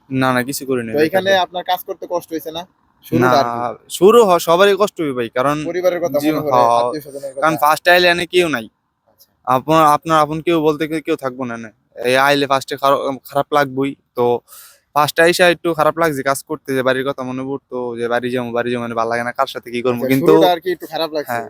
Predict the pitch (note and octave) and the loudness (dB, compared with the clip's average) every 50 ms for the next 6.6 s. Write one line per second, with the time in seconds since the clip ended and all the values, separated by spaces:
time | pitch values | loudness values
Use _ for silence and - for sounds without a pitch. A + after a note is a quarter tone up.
0 | _ C3 C3 B2+ _ - D#3 D3+ - - E3+ D#3+ E3 D3+ C3 A#2+ B2 D3 E3 F3+ | _ -12 -12 -12 _ -10 -10 -10 -10 -10 -6 -4 -4 -4 -4 -4 -4 -4 -4 -2
1 | F3 A#2 A#2 A2+ D#3 D#3+ D#3 D#3 C#3+ C#3 C#3+ C#3+ - F3 G#3+ G#3+ G3+ F3 E3 D#3+ | 0 2 2 2 0 -2 -6 -8 -12 -10 -4 -2 0 4 4 4 6 6 6 6
2 | D#3+ D#3+ D#3+ D#3 D#3+ E3 D#3+ D3 B2 A#2 A2 A#2+ B2 A2+ C#3 D3 D#3+ D#3+ - - | 6 6 4 2 0 -2 0 -2 -2 -2 -4 -8 -8 0 2 2 2 2 2 0
3 | E3+ E3 - E3+ E3 E3+ E3+ D#3+ - F3 E3 E3 E3 D#3+ D3 C#3+ C#3+ C#3+ D3+ D#3+ | -2 -2 0 -2 -2 -2 -2 -2 -4 -4 -2 0 2 2 2 2 0 -2 -4 -4
4 | E3 E3+ E3+ E3+ F3 E3 E3+ E3+ F3 F3 - _ _ D3 D3+ C#3+ C#3 C#3 C#3 C3 | -2 -2 0 0 -2 -2 -2 -4 -4 -4 -8 _ _ -8 -6 -4 -4 -4 -6 -6
5 | C3 C3 B2+ B2 B2 B2 B2 B2+ B2+ B2 C3 B2+ A#2+ A#2 A2+ A2 A2 - A#2 A2+ | -6 -6 -4 -4 -4 -6 -6 -8 -10 -6 -4 -4 -4 -4 -8 -12 -10 -8 -10 -10
6 | _ - A2+ A2+ _ - A#2 A2 A#2 A2 A2 G#2 | _ -14 -20 -18 _ -10 -6 -4 -4 -4 -6 -8